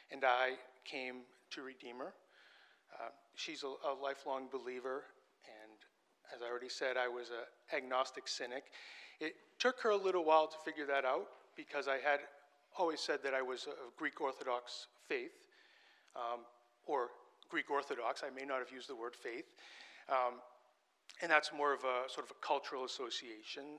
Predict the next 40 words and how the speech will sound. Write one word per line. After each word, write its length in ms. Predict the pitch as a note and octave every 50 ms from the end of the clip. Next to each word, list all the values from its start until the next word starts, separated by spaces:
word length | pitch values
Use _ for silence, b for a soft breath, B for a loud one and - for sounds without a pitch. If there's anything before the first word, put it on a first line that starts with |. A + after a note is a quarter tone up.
| - - -
I 60 | C3+
would 180 | A#2+ B2 A#2+ -
say. 320 | - C3 A#2+ B2 C#3+ D#3+ - - B B B B B B B B B
So 240 | B - F3 D3 C#3 D3
once 160 | F#3+ G#3+ -
she 80 | - F#3
figured 240 | - G#3 F#3+ F#3 E3
that 60 | E3
out, 120 | D#3 D3+
she 60 | -
said, 100 | D#3 D3 D3+
"Well, 140 | D3 C#3+ C#3+
let's 180 | C#3 C#3 -
go 200 | - - D3 C3
to, 180 | C3 - - C3+
to, 920 | B2 B2 B2 - - - - _ _ _ _ _ _ _ _ - - A#2+ A#2 A#2+ - - -
to 160 | - - -
church," 400 | - - E3 D#3+ D#3 D3+ - C#3+
and 120 | B2+ A#2 A2+
she, 140 | - - C3 C3+ -
she 160 | - - B2
found 320 | - - C#3 C3 C3 B2+
this, 340 | B2+ B2+ B2 - - - - _ _ - - -
um, 200 | B2 B2 A#2+ A#2 -
online. 640 | B2 A#2 A2+ A#2 A#2+ B2+ C3+ C#3+ C#3 C#3 C#3+ C#3 C#3 C3+ - B B B B B B B B B B B B B _ -
And 100 | A#3 A#3+
I 60 | A#3
said, 200 | A3+ - A3 G3+ F3+ - _ -
"Sure." 300 | - - D4+ - C3 - - _ _ _ _ _ _ _ _ - - C#3
Um, 60 | D3+ -
I 80 | B3+
had 100 | A#3+ G3
no 120 | G3 F3+ F3
idea 140 | D#3+ D#3
it 20 | D3
was 100 | C#3 -
gonna 140 | C#3 B2+ B2
change 460 | - - D#3+ D3 C#3+ C#3 C3 A#2+ B2
my 100 | B2 A#2+
life, 540 | A#2+ C3 F3 G3+ D#3 C3+ C#3 - - -